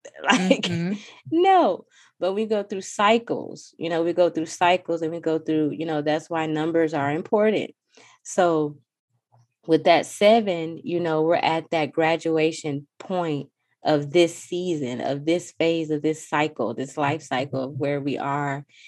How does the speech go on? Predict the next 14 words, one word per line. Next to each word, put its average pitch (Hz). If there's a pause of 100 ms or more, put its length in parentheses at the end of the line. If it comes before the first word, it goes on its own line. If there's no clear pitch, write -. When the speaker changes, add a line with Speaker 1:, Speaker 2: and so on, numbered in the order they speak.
(280)
Speaker 1:
um, 147
in 151
our 143
journeys. 143 (380)
Speaker 2:
Mm-hmm. 170
Speaker 1:
So 165 (800)
fast 262 (120)
forward 208 (240)
to 170 (440)
the 151
end 277
of 202
the 175
month, 151